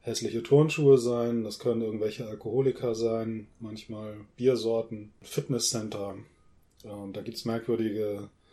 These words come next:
Motive, die manchmal nebeneinander hängen, also die versuchen so auf Kultur zu machen. Und genau, und seit, äh, die Corona-Krise angefangen hat, äh, sind halt diese ganzen Kultur-, kulturellen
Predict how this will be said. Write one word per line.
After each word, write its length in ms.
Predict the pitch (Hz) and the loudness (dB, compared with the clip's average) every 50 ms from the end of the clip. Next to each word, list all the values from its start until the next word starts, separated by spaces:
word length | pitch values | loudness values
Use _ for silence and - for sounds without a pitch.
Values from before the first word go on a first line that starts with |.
| _ _ _ _ _ _ _ _ - | _ _ _ _ _ _ _ _ -14
Motive, 420 | - 107 101 - - 147 139 131 123 | -12 -10 -8 -2 0 2 2 4 2
die 80 | 113 | 2
manchmal 320 | 113 113 110 107 110 110 107 | 0 -2 -2 -4 -6 -6 -6
nebeneinander 460 | 104 110 104 104 113 117 123 123 113 | -6 -8 -6 -6 -4 -2 -2 -2 -2
hängen, 340 | 92 98 101 98 101 101 101 | -4 -4 -8 -8 -10 -12 -12
also 180 | 98 95 104 | -14 -14 -14
die 160 | 104 101 101 95 | -14 -14 -16 -16
versuchen 440 | - - 110 92 107 110 113 107 | -10 -10 -10 -8 -8 -8 -8 -8
so 180 | 98 104 104 104 | -10 -10 -12 -12
auf 200 | 110 110 - - | -12 -14 -14 -12
Kultur 380 | - 120 107 - - 123 123 117 | -8 -8 -6 -4 -2 -4 -2 -2
zu 160 | - - 101 | -4 -8 -8
machen. 360 | 98 101 98 - - 110 - - - - - - - - - _ _ | -8 -10 -12 -14 -16 -20 -20 -20 -20 -20 -20 -20 -20 -20 -20 _ _
Und 300 | - 120 117 120 120 117 - - | -4 -2 0 0 -2 -4 -6 -4
genau, 340 | - 120 120 131 127 117 | 0 2 4 4 4 4
und 140 | 107 113 113 | 2 2 4
seit, 340 | - 120 117 117 117 - - | 4 6 6 6 4 2 -2
äh, 240 | 120 120 113 113 110 | 0 0 0 0 -2
die 120 | 110 117 113 | -4 -6 -8
Corona-Krise 720 | - 127 113 123 131 131 120 - - 127 117 113 120 117 | -4 -2 0 2 2 0 0 0 2 2 2 2 0 -2
angefangen 560 | 113 127 131 139 135 - 143 135 139 139 127 | 0 2 2 2 2 2 0 0 0 0 0
hat, 200 | 143 139 - - - - - - - - - - - - - - _ _ - | -2 -4 -4 -8 -20 -20 -20 -20 -20 -20 -20 -20 -20 -20 -20 -20 _ _ -6
äh, 220 | 120 120 120 117 | -4 -2 -2 0
sind 240 | 110 117 123 120 - | 0 0 0 2 2
halt 160 | 135 120 117 | 2 2 2
diese 160 | 123 120 120 | 2 2 2
ganzen 440 | 117 120 120 123 123 - 135 120 117 | 2 2 0 0 0 0 0 0 0
Kultur-, 680 | - - 123 117 117 - - - 131 135 139 139 139 135 | 0 -2 -2 -2 -2 -6 -6 -2 0 2 4 4 2 4
kulturellen 960 | - - - - - 196 180 117 120 127 139 147 160 165 160 151 143 143 | 8 6 8 8 8 4 6 8 8 8 8 6 6 4 0 0 -2 -4